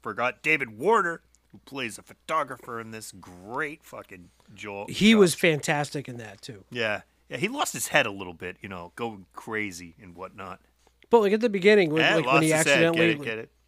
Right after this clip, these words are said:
Speaker 2: Nah.
Speaker 1: Ah.
Speaker 2: But, like, when right after, the, like, the nanny, like, hung him, hung herself, and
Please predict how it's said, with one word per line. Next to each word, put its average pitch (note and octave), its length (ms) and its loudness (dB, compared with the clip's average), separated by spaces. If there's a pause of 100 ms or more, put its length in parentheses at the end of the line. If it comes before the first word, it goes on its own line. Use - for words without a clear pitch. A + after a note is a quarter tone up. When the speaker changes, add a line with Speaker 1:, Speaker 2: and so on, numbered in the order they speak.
(200)
Speaker 2:
Nah. B2 160 -12
Speaker 1:
Ah. G2 800 -6 (360)
Speaker 2:
But, E3+ 300 0
like, D#3 160 0
when D3+ 560 -2 (200)
right D#3 220 0
after, D3+ 380 -2
the, C3+ 100 -8
like, C3+ 140 -8
the C3 80 -10
nanny, C#3+ 320 -2
like, C3 200 -8
hung C#3 200 -8
him, C3+ 140 -6 (260)
hung C#3 180 -8
herself, C#3+ 460 -6 (420)
and A2 440 -8